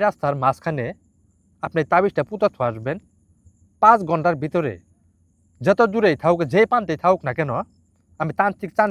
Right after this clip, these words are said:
সদাগর খোদার কসম করে বলতেছি, পাঁচ ঘন্টা সময়ের মধ্যে আপনার কাছে আসার জন্য ফাফর হয়ে যাবো গা,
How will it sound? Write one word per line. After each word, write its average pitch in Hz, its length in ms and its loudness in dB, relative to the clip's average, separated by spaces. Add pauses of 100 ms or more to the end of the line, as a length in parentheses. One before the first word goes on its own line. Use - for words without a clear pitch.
সদাগর 143 400 -2
খোদার 185 280 2
কসম 208 280 0
করে 180 220 2
বলতেছি, 127 360 -6 (800)
পাঁচ 247 160 6 (100)
ঘন্টা 196 180 4 (100)
সময়ের 254 260 0
মধ্যে 196 220 0
আপনার 202 180 -6
কাছে 185 200 -4
আসার 139 220 -4
জন্য 139 140 -8 (640)
ফাফর 185 360 2
হয়ে 156 220 0
যাবো 117 240 -2
গা, 95 80 -8